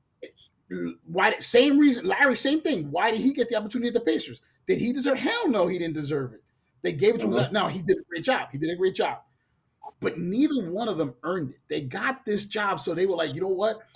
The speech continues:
Speaker 1: People are saying that we, you know, we're not, we're not investing in our team, and we're not doing, okay, you know what? Let me put these superstars out there and go get it."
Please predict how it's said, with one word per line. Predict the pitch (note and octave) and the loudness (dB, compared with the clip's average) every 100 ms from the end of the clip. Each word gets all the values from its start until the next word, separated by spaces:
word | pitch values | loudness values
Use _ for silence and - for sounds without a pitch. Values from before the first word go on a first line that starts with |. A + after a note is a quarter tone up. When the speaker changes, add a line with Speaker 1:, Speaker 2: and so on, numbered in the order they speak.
| _ | _
Speaker 1:
People | - F#3+ G3+ | -10 -2 0
are | F3+ | 0
saying | - F3+ G3+ | -2 -4 -4
that | E3+ | -4
we, | D#3+ F#3+ - _ C#3+ | -6 -8 -12 _ -8
you | |
know, | D3+ | -2
we're | E3 | 0
not, | G3+ D#3 | 0 -2
we're | F#3 | -2
not | F#3 | -2
investing | D#3+ E3 F3 F#3 | -2 -4 -4 -4
in | |
our | E3+ | -4
team, | E3+ F#3+ F#3+ | -4 -6 -4
and | D#3 | -2
we're | |
not | E3 | -2
doing, | E3 E3+ | -4 -4
okay, | F#3+ F#3+ | -4 -4
you | |
know | G3 | -2
what? | G3 | -2
Let | F3 | -4
me | E3+ | -6
put | E3 | -8
these | D#3 | -8
superstars | G3 D#3+ D#3+ C3+ | -10 -8 -6 -4
out | C3+ C3 | -4 -4
there | B2+ | -4
and | C3 | -4
go | C#3 | -4
get | C3+ | -6
it." | B2 | -10